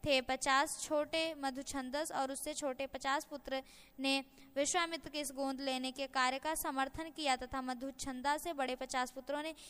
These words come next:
इस कार्य का विरोध किया। विश्वामित्र ने अपने उन पचास विद्रोही पुत्रों को शाप दिया कि तुम्हारी संतान चांडाल आदि म्लेच्छ दस्यु हो जाएंगे। वे ही अंध, पुंड्र, शबर, पुलिंद, मोती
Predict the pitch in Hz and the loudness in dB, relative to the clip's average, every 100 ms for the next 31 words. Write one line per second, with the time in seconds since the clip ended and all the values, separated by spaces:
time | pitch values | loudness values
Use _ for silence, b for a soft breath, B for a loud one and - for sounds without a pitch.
0 | B B 311 - 302 262 269 262 269 277 | B B -6 0 2 2 4 2 4 4
1 | 311 339 311 262 202 - B - 262 269 | 4 0 0 2 2 -4 B -4 -2 4
2 | 285 262 254 262 269 254 254 262 262 262 | 2 2 -4 -4 0 0 0 -4 -2 -6
3 | 254 277 302 330 269 269 269 262 - 254 | 2 4 4 0 -2 0 0 -2 -4 -2
4 | 247 254 277 285 269 311 311 311 285 254 | -2 0 2 2 2 -2 -2 -4 -2 0
5 | 269 262 254 254 254 254 B B B - | -2 -6 2 2 2 -2 B B B 2
6 | 254 254 262 277 320 262 262 254 254 254 | 4 6 6 6 6 2 2 2 0 2
7 | 294 - 254 247 - 320 339 311 262 247 | 2 2 -2 -2 0 -2 2 2 4 2
8 | 247 269 240 254 269 269 - 254 277 311 | 2 0 2 4 4 2 -2 -4 0 -2
9 | 320 269 262 269 311 311 247 254 285 - | -2 -4 -4 0 0 0 2 2 2 0
10 | 254 254 262 302 269 254 254 | -2 -2 -2 -4 -4 -4 -6